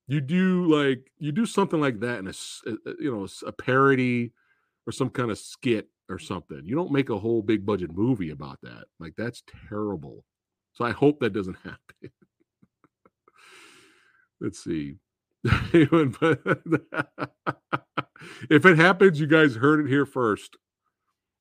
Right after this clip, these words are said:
You heard it here first. Let's see. Uh, Shazam <laughs> was absolute trash. I'd rather watch The Rock raise his eyebrow <laughs> for two hours instead.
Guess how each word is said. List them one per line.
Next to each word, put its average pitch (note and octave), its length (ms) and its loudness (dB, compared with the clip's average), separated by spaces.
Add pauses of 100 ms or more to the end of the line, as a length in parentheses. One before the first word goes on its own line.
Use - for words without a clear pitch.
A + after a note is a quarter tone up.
(160)
You G#2+ 160 -2
heard B2 180 2
it A#2 60 2
here A#2 140 0
first. F#2+ 360 -6 (760)
Let's - 200 -16
see. F2+ 320 -6
Uh, E2 420 -12
Shazam A#2 560 0
<laughs> C#3 40 2
was F#2+ 220 -4
absolute B2 520 -2
trash. - 720 -14 (760)
I'd A#2+ 100 2
rather A#2+ 280 4
watch A#2 260 0
The G#2 100 -4
Rock G#2+ 260 -2
raise G2 240 -2
his F#2 120 -8
eyebrow F#2+ 500 -4
<laughs> - 0 -
for - 180 -14
two - 280 -6
hours A#2 460 -8
instead. - 420 -16